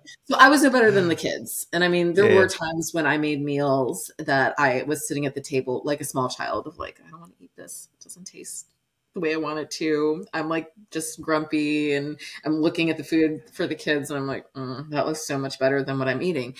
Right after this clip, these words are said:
Speaker 2: And so there was a lot of taste testing. There was a lot of, "I'm gonna make my food. You'll have something else and try it. See if you like it." And I'm gonna
Speaker 1: Yeah.
Speaker 2: be really, really honest here. Maybe, maybe four or five recipes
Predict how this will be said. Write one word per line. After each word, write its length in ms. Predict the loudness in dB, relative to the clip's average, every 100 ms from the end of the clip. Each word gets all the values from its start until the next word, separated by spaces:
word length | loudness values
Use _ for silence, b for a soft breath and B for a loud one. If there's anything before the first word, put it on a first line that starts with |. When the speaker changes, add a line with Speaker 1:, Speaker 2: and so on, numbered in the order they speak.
| B B B -4
Speaker 2:
And 160 | -2
so 640 | -2 0 2 4 4 2 -6
there 180 | 2 4
was 100 | 6
a 60 | 4
lot 460 | 4 6 6 6
of 160 | 2 -2
taste 600 | -10 -6 0 0 0 -4
testing. 520 | -4 -4 -4 -4 -2
There 100 | 0
was 140 | 0 2
a 40 |
lot 200 | 2 4
of, 180 | 2 0 B B -4
"I'm 140 | 0
gonna 160 | 4 4
make 180 | 2 0
my 160 | -2
food. 500 | -2 0 2 2 -2 -14 _ _ -10 0
You'll 200 | 2 4
have 100 | 0
something 360 | -4 -6 -2
else 260 | 0 0 -2 B B
and 100 | -4
try 220 | 0 0 0
it. 120 | -4 _ -14
See 140 | -10
if 100 | -4
you 60 | -2
like 180 | -2 -6
it." 240 | -10 _ -2
And 240 | 0 0 -4 -14 -2
I'm 160 | 2 2
gonna 120 | 2
Speaker 1:
Yeah. 0 |
Speaker 2:
be 120 | 0
really, 420 | 2 8 8 6
really 260 | 4 4 4
honest 460 | 2 0 -2 -4 -6
here. 420 | -2 -2 -4 _ _ _ _ _ _ _ _ _ _ _
Maybe, 840 | -12 -4 -2 -2 -2 -6 -10 -10 -10 -14 _ -12
maybe 500 | -4 -2 -2 -4 -6
four 340 | 0 2 2
or 60 | 2
five 500 | -2 0 2 0 0
recipes 960 | -2 -2 -6 -4 0 0 0 -4 -10